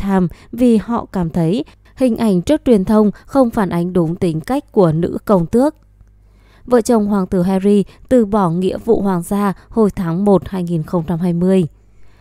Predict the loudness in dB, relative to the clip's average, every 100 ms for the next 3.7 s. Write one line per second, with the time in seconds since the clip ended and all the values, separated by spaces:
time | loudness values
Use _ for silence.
0 | _ -20 -4 -4 -2 -4 0 2 2 2
1 | -4 -2 -4 -4 -2 -4 0 0 0 0
2 | -2 -8 -4 -2 0 0 0 -2 -2 -4
3 | -2 -4 -2 0 2 2